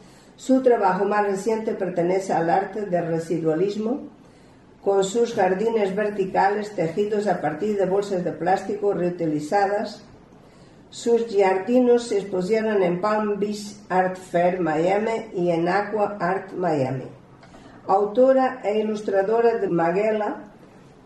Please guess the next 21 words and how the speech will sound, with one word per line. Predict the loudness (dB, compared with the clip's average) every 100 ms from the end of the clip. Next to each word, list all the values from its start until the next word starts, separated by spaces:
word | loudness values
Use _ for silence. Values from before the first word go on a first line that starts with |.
| -20 -16 -2
en | 2 4
la | 4 2
Isla | 0 0 2
de | 0
Plástico, | 2 2 2 2 0 0 -4 2
una | 4 4 4
novela | 0 2 2 2
juvenil | 2 2 2 2 2 0
para | -2 0 0
reflexionar | -2 -4 -4 -2 -2 -2 -2
sobre | -4 -4 -2 -2
la | -2
influencia | -4 -2 -2 -2 -2
de | -2
los | 0 -2
seres | -2 -2 0
humanos | 0 0 0 -2 -2
en | -2 -2
el | -2
medio | -2 0 -2
ambiente. | -2 -2 -2 -4 -6